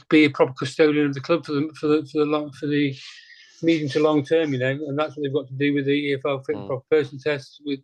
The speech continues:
Speaker 1: with the F F Is form they've got to fill in, with the, they've got to show the cash flow for the next three years, they've got the funds, where it's from.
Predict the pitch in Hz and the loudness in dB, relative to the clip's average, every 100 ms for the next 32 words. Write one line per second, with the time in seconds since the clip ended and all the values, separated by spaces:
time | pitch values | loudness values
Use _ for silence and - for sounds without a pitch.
0 | - 139 131 135 135 - 127 131 143 139 | -2 -2 4 2 2 -2 -4 0 2 4
1 | 139 - 143 139 139 135 151 143 143 135 | 2 0 2 4 2 2 2 2 2 0
2 | 131 123 135 131 - _ _ _ _ _ | -2 0 -2 -2 -6 _ _ _ _ _
3 | 135 131 135 131 139 131 156 131 156 135 | -2 2 0 2 0 2 -2 -2 -2 -2
4 | 135 135 - 131 123 131 139 143 135 135 | -4 -8 -6 -2 0 0 2 0 -2 -4
5 | 123 127 - 143 135 139 131 - 131 127 | -6 -6 -4 0 2 2 0 0 0 0
6 | 131 _ 143 135 131 | -4 _ -4 -2 -4